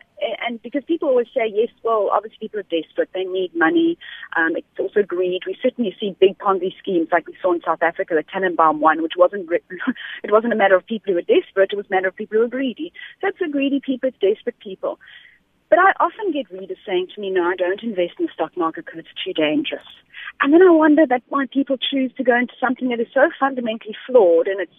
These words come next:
in its nature, um, and they don't see the massive risks behind it. So I think a lot of it is, um, it,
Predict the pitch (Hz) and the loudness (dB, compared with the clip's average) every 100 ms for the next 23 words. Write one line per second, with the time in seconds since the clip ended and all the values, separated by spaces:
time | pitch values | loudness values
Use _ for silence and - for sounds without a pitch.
0 | - 196 175 381 190 240 - 143 - - | -8 -8 -8 -4 -2 -2 -4 -4 -4 -2
1 | 196 196 - 233 214 202 226 254 262 226 | 0 0 -2 -6 0 4 4 2 -10 -10
2 | 226 226 262 - 220 175 - _ 175 202 | -4 0 -2 -2 -4 -4 -6 _ -12 -8
3 | 240 254 147 _ - - - 320 302 349 | -8 -6 -8 _ -20 -20 -6 -2 -2 -4
4 | 494 381 233 262 285 294 - 233 202 _ | -4 -4 0 0 0 -2 -4 -8 -8 _
5 | _ - 214 214 214 - - | _ -4 -2 -4 -6 -12 -14